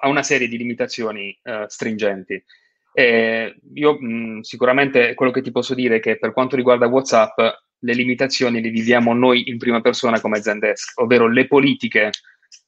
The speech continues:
che noi recepiamo da parte di WhatsApp, cioè da fa-, da Facebook, sono estremamente rigide, quindi le A P I che Facebook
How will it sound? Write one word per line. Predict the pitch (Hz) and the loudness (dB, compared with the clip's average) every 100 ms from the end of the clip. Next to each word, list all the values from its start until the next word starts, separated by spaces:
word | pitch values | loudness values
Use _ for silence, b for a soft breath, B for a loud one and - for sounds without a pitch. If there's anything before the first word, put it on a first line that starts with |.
| _ _ - | _ _ -2
che | 123 | 0
noi | 131 143 135 135 | 2 2 0 -2
recepiamo | 120 127 - 120 127 110 104 104 | -2 -2 -2 -2 0 0 -2 -4
da | 110 | -2
parte | 120 127 127 | 0 0 -2
di | 113 110 107 - | -8 -10 -12 -10
WhatsApp, | 113 - 107 | -8 -4 -2
cioè | 117 | -2
da | 107 | -4
fa-, | 113 123 | -2 -4
da | 117 113 | -2 -2
Facebook, | 127 113 110 120 - - b _ | 0 -2 -4 -8 -8 -18 b _
sono | - 143 127 | 0 2 2
estremamente | 113 127 123 123 117 117 | 0 0 2 2 2 0
rigide, | 113 104 107 107 | -2 -4 -4 -4
quindi | 101 135 120 117 - | -2 -2 -2 -4 -2
le | 117 131 131 | 2 4 4
A | 151 143 | 0 4
P | 139 120 110 101 | 6 6 4 0
I | 98 98 _ | -4 -12 _
che | - 120 | -6 -6
Facebook | - 139 127 120 120 117 - | -2 0 0 -4 -12 -12 -20